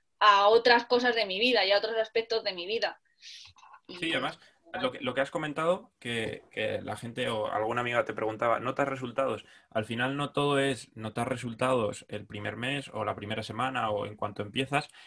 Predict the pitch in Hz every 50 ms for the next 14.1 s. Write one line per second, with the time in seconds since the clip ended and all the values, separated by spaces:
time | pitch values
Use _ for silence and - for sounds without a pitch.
0 | - _ - - - 117 113 117 127 139 135 - - 104 104 107 117 127 131 135
1 | 131 127 - - 151 160 - - - _ _ _ _ _ - - 117 113 110 -
2 | - 113 107 104 - 107 113 127 135 139 143 139 131 127 123 131 135 139 - 127
3 | 117 113 110 107 104 101 98 - 120 139 143 - 107 - - _ _ _ _ _
4 | _ - 117 117 113 - - 139 - - _ _ _ _ _ _ - 123 123 127
5 | 135 139 135 139 135 123 127 127 131 127 127 127 131 123 120 - 123 120 120 120
6 | 120 117 117 117 113 - - - 120 120 127 135 127 110 107 - - 123 - -
7 | 131 120 120 131 160 214 - - _ _ _ _ _ _ _ _ _ _ _ _
8 | - 123 120 113 113 113 110 107 - _ _ - 120 120 120 113 - 117 113 120
9 | 135 139 139 147 160 165 160 - 104 - - - 120 117 120 131 131 - 139 143
10 | 139 123 107 - - - - 104 101 101 - - - - 101 98 - 117 120 139
11 | 135 131 135 151 196 - _ _ _ _ _ _ - 107 104 107 - 104 98 98
12 | 104 107 120 127 123 101 - _ _ _ - - - - - - - - - 127
13 | 127 117 127 127 131 123 123 113 123 113 107 - 117 120 135 147 143 120 107 -
14 | -